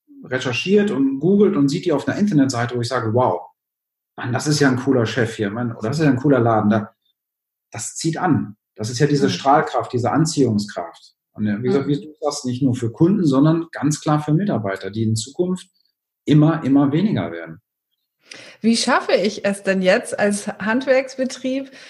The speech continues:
Speaker 2: tatsächlich für mich eine Marke aufzubauen, beziehungsweise vielmehr vorweg, mich zu positionieren? Gibt's da konkrete Schritte? Wie gehe ich denn vor, um mich und meinen Betrieb zu positionieren?
Speaker 1: Also erstmal ist ja die, die, also das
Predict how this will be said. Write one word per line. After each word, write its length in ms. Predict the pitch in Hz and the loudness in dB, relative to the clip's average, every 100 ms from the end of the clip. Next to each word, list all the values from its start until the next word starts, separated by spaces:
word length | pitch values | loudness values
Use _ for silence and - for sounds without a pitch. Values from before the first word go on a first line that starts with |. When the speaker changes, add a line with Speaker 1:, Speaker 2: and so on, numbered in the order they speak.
| - | -10
Speaker 2:
tatsächlich 540 | - 208 220 247 254 233 | -4 0 0 2 0 0
für 100 | 220 | 0
mich 300 | 226 240 - | 2 0 -2
eine 240 | 214 226 | 0 2
Marke 460 | 226 226 233 - - | 2 2 0 -2 0
aufzubauen, 640 | 196 196 190 175 170 185 | 0 -2 -6 0 2 2
beziehungsweise 840 | 185 185 226 226 202 196 202 202 196 | -2 -4 -2 0 2 2 2 -2 -6
vielmehr 480 | - 208 208 202 | -6 -2 0 0
vorweg, 680 | 202 190 170 180 254 262 - - - | 0 -2 2 2 2 -2 -12 -20 -8
mich 300 | - 233 262 | 2 4 2
zu 120 | 247 240 | -2 -2
positionieren? 1300 | 254 247 233 226 - 233 240 320 147 151 170 165 | 0 0 0 -2 -2 2 2 2 0 0 -4 -4
Gibt's 260 | 185 254 - | -4 -6 -4
da 140 | 220 | -2
konkrete 640 | 214 220 214 - 240 262 233 | -2 -2 -4 -2 -2 -2 -4
Schritte? 380 | - 254 277 | -4 -4 -2
Wie 140 | 220 226 | -4 -4
gehe 140 | 247 | -2
ich 140 | 277 - | -2 -2
denn 140 | 190 | -2
vor, 380 | 202 311 - - _ | 0 0 0 -4 _
um 180 | - 247 | 2 4
mich 320 | 269 247 - - _ | 4 2 -4 -20 _
und 180 | 208 202 | -6 -2
meinen 220 | 190 196 | -2 -2
Betrieb 320 | 190 - 185 | -4 -8 -10
zu 100 | 196 | -12
positionieren? 840 | 202 214 220 - 240 180 156 180 - _ _ _ _ _ _ | -10 -10 -10 -6 -4 -4 -6 -8 -14 _ _ _ _ _ _
Speaker 1:
Also 160 | - 104 | -10 -6
erstmal 340 | 82 143 160 156 | -2 0 2 4
ist 100 | 151 | 4
ja 80 | |
die, 180 | 147 151 | 4 4
die, 380 | 127 127 123 135 | 2 -2 -4 -4
also 180 | 113 117 | -4 -2
das 400 | 110 - - | -4 -6 -14